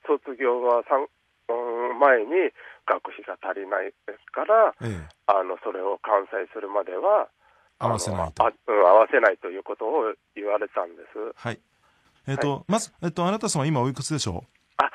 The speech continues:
Speaker 1: 五十九です。
Speaker 2: 五十九歳。
Speaker 1: はい。
Speaker 2: で、えー、その別れた奥さんはおいくつですか？
Speaker 1: 四十四だと思います。
Speaker 2: 四十、今四十四歳。
Speaker 1: はい。
Speaker 2: じゃあ、十五歳も下だったんですね。
Speaker 1: ああ、はい。
Speaker 2: ね、えー、
Speaker 1: はい。
Speaker 2: で、結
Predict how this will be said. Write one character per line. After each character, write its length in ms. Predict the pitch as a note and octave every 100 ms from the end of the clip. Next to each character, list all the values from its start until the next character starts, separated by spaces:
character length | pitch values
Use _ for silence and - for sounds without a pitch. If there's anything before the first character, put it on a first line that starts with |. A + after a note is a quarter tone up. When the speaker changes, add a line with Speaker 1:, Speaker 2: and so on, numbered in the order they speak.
| - -
Speaker 1:
五 120 | B2+
十 400 | D3 D3 D3+ D3 _ _ -
九 180 | D#3
で 80 | A#2+
す。 240 | F2+ - A#2
Speaker 2:
五 140 | C3
十 220 | B2 C3
九 200 | - C#3
歳。 320 | - G#2 E2+ _ _ _ _
Speaker 1:
は 100 | C#3
い。 100 | D3+
Speaker 2:
で、 240 | D#3 D3+ -
え 320 | C3+ C#3 C#3
ー、 40 | C3+
そ 120 | D3
の 80 | C3+
別 180 | C#3 G3+
れ 100 | D3
た 100 | C3
奥 100 | -
さ 80 |
ん 60 | G#2+
は 60 | F#2
お 40 |
い 40 |
く 100 | F2
つ 60 | -
で 100 | F2
す 100 | -
か？ 220 | D#2+ D3 - _ _ -
Speaker 1:
四 160 | C#3 E3 D#3
十 220 | A2+ G#2+ G#2
四 260 | A#2+ G2+
だ 120 | A#2 -
と 120 | F#2+
思 100 | G#2+
い 200 | C3+ C3+
ま 80 | G2
す。 80 |
Speaker 2:
四 100 | F#2
十、 180 | - F#3
今 140 | E3+ B2+
四 180 | B2+
十 100 | G#2+
四 140 | G#2+ F#2+
歳。 220 | G2 D#2+ _ -
Speaker 1:
は 320 | - - A2+
い。 40 |
Speaker 2:
じ 60 | C#3+
ゃ 40 |
あ、 20 | G#2
十 200 | A#2 F#3
五 140 | A3+
歳 220 | A3 G#3+
も 120 | C3 A2
下 180 | - G#2+
だ 80 |
っ 60 | G2+
た 140 | G2
ん 40 | F2
で 80 | D#2+
す 120 | A#2
ね。 300 | D3+ E2 - _ _ - - _ _ _
Speaker 1:
あ 60 | -
あ、 20 | - A2+ G#2+ A2+
は 100 | F#2
い。 80 | - B2+
Speaker 2:
ね、 260 | C3 D#2+ -
え 20 |
ー、 540 | A2+ A#2 A2+ A2+ A2 A2
Speaker 1:
は 60 | G#2+
い。 100 | C3
Speaker 2:
で、 140 | D3
結 320 | - - D#3+